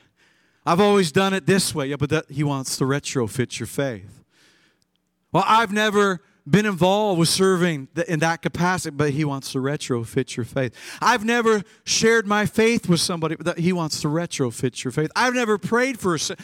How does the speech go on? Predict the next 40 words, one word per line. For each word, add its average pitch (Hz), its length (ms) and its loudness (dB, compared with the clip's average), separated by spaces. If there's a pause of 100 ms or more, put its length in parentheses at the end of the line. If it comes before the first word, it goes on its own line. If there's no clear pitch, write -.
(120)
he 185 140 2
wants 156 260 -2
to 147 60 -6
retrofit 135 720 -6
your 117 120 -4
faith. 120 640 -12 (1400)
"I've 160 160 -2
never 175 360 2
really, 175 420 0
with 156 160 0
my, 147 280 -4 (380)
my 151 240 0
wife, 165 540 0 (220)
gotten 165 300 -2
together 160 500 0
and 127 120 -4
believed 165 600 0
for 156 180 -2
a 139 60 -2
miracle 156 600 -2
in 143 60 -2
our 139 100 -2
family. 160 420 -2
We, 143 220 0 (200)
I 165 100 -2
know 196 180 2
they're 175 140 -2
possible. 170 420 -4
I've 175 180 0
never," 190 320 -2 (360)
he 190 120 -4
wants 139 260 -4
to 139 60 -4
retrofit 127 720 -4
your 120 140 -6
faith. 127 360 -6
He 175 100 2
wants 165 360 -2
you 135 120 0
to 120 180 -4